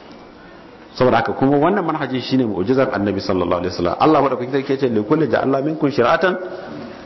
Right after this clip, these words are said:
wa minhaja." Kowanne daga cikin su mun bashi shari'a, mun bashi manhaji.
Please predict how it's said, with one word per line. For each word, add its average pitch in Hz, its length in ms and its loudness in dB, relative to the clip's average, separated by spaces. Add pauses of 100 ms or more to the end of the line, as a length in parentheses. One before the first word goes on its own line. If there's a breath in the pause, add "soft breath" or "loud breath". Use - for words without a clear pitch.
(140)
wa 123 80 4
minhaja." 87 640 0
Kowanne 185 560 4
daga 123 160 -2
cikin 151 220 -2
su 135 100 -2
mun 147 160 2
bashi 147 320 2
shari'a, 147 480 2 (560)
mun 131 240 6
bashi 139 320 4
manhaji. 117 380 -2